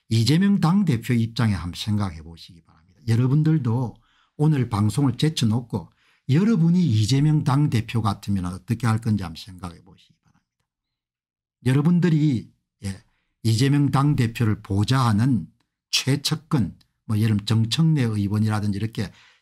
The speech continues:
최측근이라면은 어떻게 하겠습니까? 국민들도 많이 알게 됐으니까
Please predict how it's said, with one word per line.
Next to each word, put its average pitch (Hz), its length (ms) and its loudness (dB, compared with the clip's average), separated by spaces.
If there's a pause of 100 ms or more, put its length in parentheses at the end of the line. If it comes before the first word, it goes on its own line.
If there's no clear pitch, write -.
(100)
최측근이라면은 143 1300 0 (160)
어떻게 143 400 -2
하겠습니까? 156 760 0 (1080)
국민들도 139 500 2
많이 104 380 2
알게 92 340 -2
됐으니까 107 760 -2